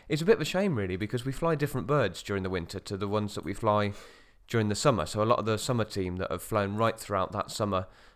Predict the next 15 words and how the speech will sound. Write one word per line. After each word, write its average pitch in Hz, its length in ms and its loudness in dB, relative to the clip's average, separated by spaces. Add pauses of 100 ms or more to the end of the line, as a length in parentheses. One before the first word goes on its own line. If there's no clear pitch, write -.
(100)
and 95 240 -6
kind 98 120 -2
of 92 60 -2
autumn 98 360 0
period, 92 400 0
they 104 120 0
get 98 160 -2
a 92 60 -4
bit 92 120 -4
of 90 80 -4
a 87 60 -2
rest 92 320 -2
over 90 140 -6
the 92 80 -4
winter. 95 460 -4